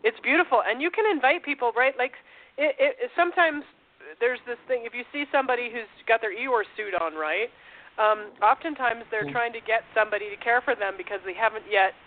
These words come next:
Speaker 1: figured out how to be responsible for their own well-being. So they're trying to get other people to be
Speaker 2: Mm.
Speaker 1: responsible for their we-, well-being. And so, you know, and, and this happens, happens a lot with little kids, right? You know, you just gave a, a beautiful illustration with your daughter and all of that.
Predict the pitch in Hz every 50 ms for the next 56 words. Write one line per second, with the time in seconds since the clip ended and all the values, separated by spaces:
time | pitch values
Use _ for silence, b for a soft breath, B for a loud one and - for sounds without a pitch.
0 | - - - 226 202 208 202 196 196 190 - - 196 196 196 190 - 202 190 185
1 | - - 202 190 185 - - 190 185 - - 190 180 180 180 185 202 233 240 240
2 | 247 240 254 262 269 285 294 311 311 B B B B B B - 254 233 226 220
3 | - 254 240 240 240 233 220 208 208 214 220 - 240 226 - 214 202 - - 185
4 | 185 175 - 190 185 175 - - - 175 165 - 180 170 170 156 156 175 175 175
5 | - - 196 185 170 - 180 175 160 156 156 156 - B B B B B B B
6 | B B - - 254 262 262 285 269 262 254 254 240 - - - 277 285 247 240
7 | - 285 294 294 - 285 339 403 480 453 - 381 330 - - - - - - -
8 | 220 226 - 247 233 - 208 208 - - - 254 202 196 - - - 330 254 -
9 | - - 202 190 208 233 233 - 208 202 185 196 196 196 202 196 - 214 208 196
10 | 190 185 180 180 - - 185 180 165 165 165 - 214 214 196 - 214 196 190 190
11 | 185 175 - - 214 208 214 - 214 196 180 170 175 185 175 - 175 175 180 180
12 | 185 180 175 175 170 175 165 170 170 165 165 170 160 160 160